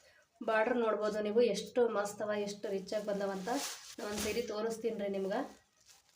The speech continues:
ನೋಡ್ರಿ,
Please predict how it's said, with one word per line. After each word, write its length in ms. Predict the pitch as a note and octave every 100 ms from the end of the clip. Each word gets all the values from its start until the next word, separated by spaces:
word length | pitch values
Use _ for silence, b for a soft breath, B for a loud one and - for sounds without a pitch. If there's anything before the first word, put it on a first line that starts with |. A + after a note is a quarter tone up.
| _ _ _ - - - - _ - _ _ _ _ _ _ _ _ - -
ನೋಡ್ರಿ, 420 | A#3 G#3 A#3+ D#4